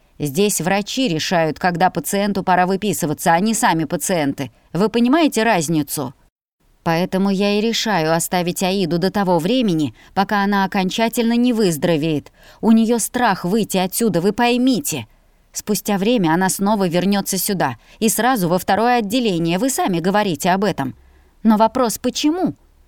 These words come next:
Потому что в первом ее никто не лечит». Главврач покраснел от злобы, никто не мог перечить ему.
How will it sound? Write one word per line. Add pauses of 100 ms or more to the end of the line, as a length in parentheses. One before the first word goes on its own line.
(280)
Потому
что
в
первом
ее
никто
не
лечит». (840)
Главврач
покраснел
от
злобы, (260)
никто
не
мог
перечить
ему.